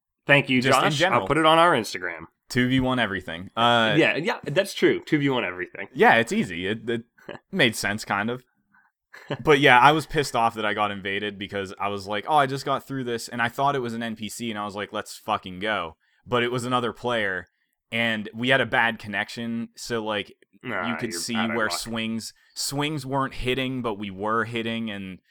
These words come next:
Speaker 2: that was frustrating.
Speaker 1: Yeah.
Speaker 2: So.
Speaker 1: Um,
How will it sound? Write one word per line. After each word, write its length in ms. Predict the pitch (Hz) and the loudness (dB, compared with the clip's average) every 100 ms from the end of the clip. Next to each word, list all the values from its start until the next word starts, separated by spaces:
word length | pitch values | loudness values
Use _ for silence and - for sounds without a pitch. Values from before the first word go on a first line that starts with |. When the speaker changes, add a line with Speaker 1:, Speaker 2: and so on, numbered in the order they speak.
| _ _ | _ _
Speaker 2:
that 140 | 123 117 | 2 2
was 100 | 101 | 0
frustrating. 680 | - 85 - 85 82 82 85 - | -8 -8 -8 -12 -10 -12 -16 -8
Speaker 1:
Yeah. 160 | 85 - _ _ | -8 -8 _ _
Speaker 2:
So. 360 | - 82 82 _ _ _ _ _ | -10 -8 -10 _ _ _ _ _
Speaker 1:
Um, 360 | 104 98 95 | 2 2 2